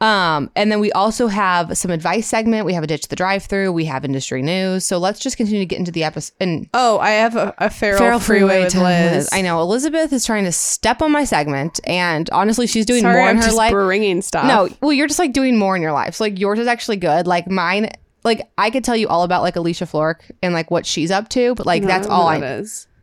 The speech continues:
Speaker 1: It's just, that, 'cause, right, 'cause my only friends are in The Good Wife right now.
Speaker 2: Oh, okay, okay, okay, okay.
Speaker 1: Okay, so what do you wanna start with?
Speaker 2: Um,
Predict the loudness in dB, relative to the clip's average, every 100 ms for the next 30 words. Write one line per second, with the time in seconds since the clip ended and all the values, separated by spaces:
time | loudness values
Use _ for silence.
0 | _ _ -8 -6 -4 -4 -2 0 0 0
1 | 0 0 0 -2 -2 -2 -2 -2 -2 -2
2 | -2 -4 -6 -4 0 2 2 2 0 -2
3 | -4 -4 -6 -6 -8 -10 -14 -18 _ _
4 | -4 -2 -2 0 0 0 0 0 0 -2
5 | 0 2 2 0 -2 -6